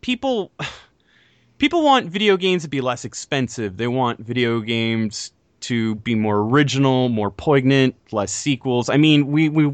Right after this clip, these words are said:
essentially want the medium to improve. And honestly, in my, in my humble opinion,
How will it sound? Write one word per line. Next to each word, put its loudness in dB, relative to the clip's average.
essentially 2
want 0
the 0
medium 2
to -4
improve. -2
And 0
honestly, 2
in 2
my, 4
in 0
my 4
humble 0
opinion, -4